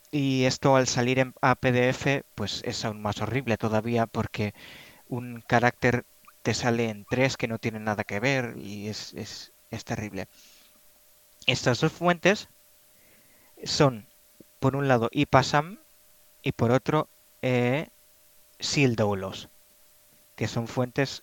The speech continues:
muy antiguas y el creador de, creo que era el creador de ipasam, mismamente dice, "Oye, no utilicéis esta fuente que he creado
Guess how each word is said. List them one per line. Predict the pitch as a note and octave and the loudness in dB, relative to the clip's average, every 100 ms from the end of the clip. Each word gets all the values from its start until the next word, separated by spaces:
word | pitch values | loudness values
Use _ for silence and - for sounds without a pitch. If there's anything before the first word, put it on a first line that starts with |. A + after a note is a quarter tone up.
| - | -12
muy | B2 A#2+ | -4 0
antiguas | A#2 - D3+ D#3+ G#3 - - - - - | 0 0 -2 0 -4 -6 -20 -20 -20 -8
y | A#2 A2+ | -2 0
el | A2 G#2+ | 0 0
creador | A2+ A2+ C3 C3+ | 0 0 0 0
de, | A#2 G#2+ G#2+ G#2+ G#2 G#2 G#2 - | -2 -2 0 0 -2 -2 -4 -6
creo | G#2+ G#2 | -6 -2
que | |
era | A2+ | 0
el | A2+ | 0
creador | A#2+ A#2+ B2 B2+ | 2 2 2 0
de | C3 | 0
ipasam, | C3 C3+ B2 - C#3 D3 - - | 2 4 4 4 2 0 -16 -18
mismamente | B2+ A#2 A2+ A#2 B2 B2+ B2 | -6 -4 -4 -4 -2 0 0
dice, | B2 C#3 A#2+ | 0 -2 -2
"Oye, | B2+ A2 | 0 -2
no | G#2 A#2 | -2 -4
utilicéis | B2+ B2 A2+ G#2+ C3 B2 - | -2 0 0 2 0 0 -2
esta | A#2+ G#2+ A2+ | -4 -2 -2
fuente | - A#2+ - | -2 -4 -2
que | A#2 | -2
he | A2+ | 0
creado | B2 C3 B2 | 2 4 2